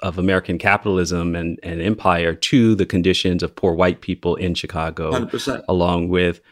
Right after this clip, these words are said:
Speaker 1: with brown people. So this wasn't just unifying the Black freedom struggle, it was also unifying across,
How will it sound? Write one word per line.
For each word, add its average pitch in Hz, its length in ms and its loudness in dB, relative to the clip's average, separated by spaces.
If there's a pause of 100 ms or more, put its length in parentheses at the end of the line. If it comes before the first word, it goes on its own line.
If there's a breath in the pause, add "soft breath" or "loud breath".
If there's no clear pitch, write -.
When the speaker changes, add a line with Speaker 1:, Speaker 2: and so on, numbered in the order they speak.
(120)
Speaker 1:
with 92 160 -4
brown 87 280 2
people. 85 480 -2
So - 140 0
this 101 220 4
wasn't 104 340 4
just 107 280 2 (180)
unifying 98 600 2
the 82 80 -2
Black 87 240 -2
freedom 135 220 4
struggle, 87 260 0
it - 20 -4
was 87 100 -4
also 92 240 2
unifying 90 560 -2
across, 82 460 -2